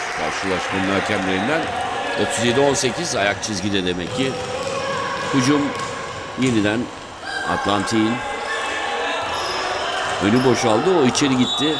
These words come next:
Topu kaçırdı elinden. Şut çeksene akıllım. Süreye bakar mısınız? Yirmi dört saniyeyi unuttular.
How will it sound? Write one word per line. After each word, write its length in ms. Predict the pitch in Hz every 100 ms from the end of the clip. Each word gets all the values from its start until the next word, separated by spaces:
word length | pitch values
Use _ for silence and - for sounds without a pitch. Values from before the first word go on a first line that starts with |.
| - - - - -
Topu 240 | 139 123 123
kaçırdı 400 | 107 - 90 90
elinden. 320 | 82 78 107 - - - -
Şut 200 | 160 -
çeksene 420 | 156 180 208 190
akıllım. 480 | 156 190 185 175 - - - - - - - - - - - - - - - - - - 277 - 311 539 - - - - - 107
Süreye 420 | - 104 107 107
bakar 260 | 113 156 151
mısınız? 480 | 127 110 90 - - - -
Yirmi 220 | 107 117
dört 160 | 131 135
saniyeyi 460 | - 127 131 147 151
unuttular. 500 | 135 - 113 117